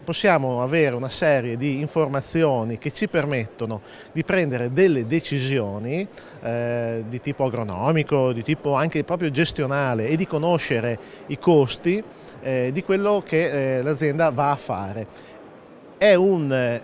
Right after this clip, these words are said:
modo nuovo, è un utilizzare tecniche nuove,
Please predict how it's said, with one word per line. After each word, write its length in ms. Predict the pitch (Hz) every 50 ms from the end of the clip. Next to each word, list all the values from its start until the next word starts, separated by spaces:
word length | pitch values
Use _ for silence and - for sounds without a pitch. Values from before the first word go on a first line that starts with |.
| - - - - -
modo 300 | - 151 180 202 185 165
nuovo, 500 | 156 156 139 123 110 107 110 110 117 135
è 80 | 139 156
un 140 | 180 185 165
utilizzare 840 | 160 - - 175 156 165 143 117 151 135 117 107 107 101 113 110 -
tecniche 480 | - 196 156 143 - 131 131 117 - 156
nuove, 800 | 165 156 123 107 104 107 101 113 135 151 160 160 - - -